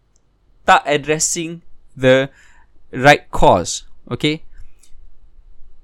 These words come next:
Because of that, kita come up dengan this idea, uh, this theory of calories. Calories is the most, like, uh, the most scientific way of explaining kit-, kenapa kita gemuk so far, right? Betul tak? Macam,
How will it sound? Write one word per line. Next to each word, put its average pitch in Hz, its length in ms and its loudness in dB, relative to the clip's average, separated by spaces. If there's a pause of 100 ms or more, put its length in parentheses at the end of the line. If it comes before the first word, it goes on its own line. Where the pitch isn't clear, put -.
(260)
Because 165 480 2
of 156 160 -6
that, 156 320 2
kita 156 320 -2
come 151 240 0
up - 80 -2
dengan 131 320 -6
this 123 240 -4
idea, 123 560 -2
uh, 110 320 0
this 123 160 -6
theory 135 320 -6
of - 160 -2
calories. 117 480 -2
Calories 180 480 -4
is 127 160 -8
the 127 160 -10
most, 131 320 -6
like, 113 240 -6 (400)
uh, 107 400 0
the 131 160 -2
most 139 400 -4
scientific 147 640 0
way 127 320 -4
of 104 160 -6
explaining 127 720 -8 (400)
kit-, - 160 -16
kenapa 117 400 -6
kita 113 240 -10
gemuk 117 320 -8
so 117 80 -6
far, 107 240 -2
right? - 160 -4
Betul 127 160 -2
tak? - 160 -6
Macam, 123 320 -8